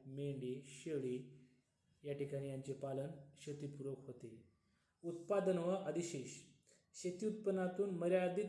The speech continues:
अधिशेष निर्माण होत असे, त्यामुळे बहुतांश वस्ती ग्रामीण स्वरूपाची होती. हवामानाचा अभाव. मान्सून अपयशी ठरल्यास दुष्काळ पडत असे.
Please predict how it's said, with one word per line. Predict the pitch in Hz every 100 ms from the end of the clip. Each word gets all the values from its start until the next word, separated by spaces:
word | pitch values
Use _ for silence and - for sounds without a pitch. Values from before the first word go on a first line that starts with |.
| 151
अधिशेष | 165 180 - 190 185
निर्माण | 165 165 170
होत | 151 151
असे, | 151 147 147 175 - -
त्यामुळे | 151 151 175 165 151 - - -
बहुतांश | 143 147 160 170 196 220 214 170
वस्ती | 170 165 170 165
ग्रामीण | 160 156 175 196
स्वरूपाची | - 151 147 143 143 202 247 - - _ _ _ _ _ _ _ _ -
होती. | 196 196 113 - - _ _ _ _ -
हवामानाचा | 170 185 180 156 143 -
अभाव. | - 170 139 113 - - - _ -
मान्सून | 147 165 180 - 214
अपयशी | 170 160 - 185 208 -
ठरल्यास | 175 170 175 170
दुष्काळ | 156 147 - 165
पडत | 160 147 139
असे. | 120 - -